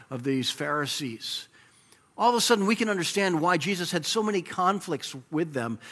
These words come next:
and why his harshest words were always reserved for them. 'Cause they didn't care about the people.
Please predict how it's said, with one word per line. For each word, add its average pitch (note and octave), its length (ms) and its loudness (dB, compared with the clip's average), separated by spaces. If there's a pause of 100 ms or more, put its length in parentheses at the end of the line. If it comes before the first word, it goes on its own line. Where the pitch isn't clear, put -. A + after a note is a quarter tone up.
(160)
and D3 100 0
why F3 180 6
his E3 240 0
harshest G3 680 -2
words D#3 400 0 (200)
were F3+ 140 -2
always G#3 400 2
reserved G#3+ 400 0
for G#3+ 180 -4
them. G#3 420 -4 (800)
'Cause F3 120 -6
they C4 80 4
didn't C4 200 4
care B3 380 2
about D3+ 420 2
the C3+ 80 -6
people. D#3 680 -4